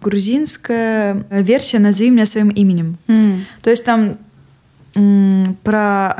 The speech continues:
Speaker 1: однополую любовь, но в целом, как мне показалось, это скорее про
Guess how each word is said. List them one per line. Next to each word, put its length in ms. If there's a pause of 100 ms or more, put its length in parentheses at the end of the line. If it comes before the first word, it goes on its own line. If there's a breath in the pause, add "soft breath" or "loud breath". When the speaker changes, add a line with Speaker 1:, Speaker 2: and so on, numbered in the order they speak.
(160)
Speaker 1:
однополую 500
любовь, 380 (180)
но 240
в 80
целом, 480 (120)
как 160
мне 120
показалось, 440
это 140
скорее 420
про 520